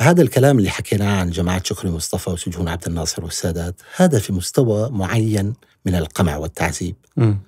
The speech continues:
Speaker 1: واللي هو الحقيقة بعد ما عايشنا تجربتنا مع نظام الأسد، يعني هو لا يرتقي إلى مستوى لعب الأطفال.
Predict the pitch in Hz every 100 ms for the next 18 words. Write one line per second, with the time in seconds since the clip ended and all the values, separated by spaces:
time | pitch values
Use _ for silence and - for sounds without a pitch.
0 | _ _ - - - _ 120 104 165 -
1 | - - 139 110 117 117 92 92 87 92
2 | 107 - 87 - 85 87 113 85 80 82
3 | 82 104 - - 131 139 _ _ _ _
4 | - - _ 127 120 107 147 127 131 113
5 | 139 165 165 139 - - - 131 104 101
6 | 123 104 92 85 85 - - 98 78